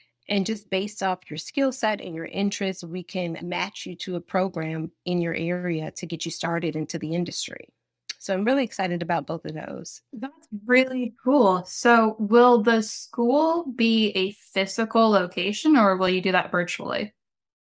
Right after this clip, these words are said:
Speaker 1: The school is going to be a physical location, yes.
Speaker 2: Where is it gonna go?
Speaker 1: We haven't decided. We are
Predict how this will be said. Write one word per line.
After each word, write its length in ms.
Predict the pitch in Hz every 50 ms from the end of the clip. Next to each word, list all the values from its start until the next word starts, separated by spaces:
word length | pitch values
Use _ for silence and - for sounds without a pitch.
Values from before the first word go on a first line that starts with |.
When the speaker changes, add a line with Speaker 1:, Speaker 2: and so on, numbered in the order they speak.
| _
Speaker 1:
The 200 | - 175 - 226
school 360 | 220 - - - 277 302 311 269
is 100 | 269 -
going 220 | - 208 202 196
to 120 | - -
be 140 | 170 185 180
a 60 | 175
physical 420 | - - 160 160 - - - - -
location, 580 | - - - - - - - - - - -
yes. 280 | - - - - - - - - - _ _ _ _ _ _ _ _ _
Speaker 2:
Where 160 | 202 196 196
is 120 | 202 196 196
it 80 | 190
gonna 220 | - 196 185 170 170
go? 260 | 180 214 226 214 - - _ _ _ _ _ _ _ _ _ _
Speaker 1:
We 460 | - 170 170 185 214 247 277 330 392 392 381 _ _ _
haven't 480 | - - - 208 226 247 262 262 247 -
decided. 600 | - - - - - 196 196 202 202 180 151 127 -
We 320 | 160 175 185 196 208 190
are 640 | - 190 190 190 190 190 185 185 185 185 185 - -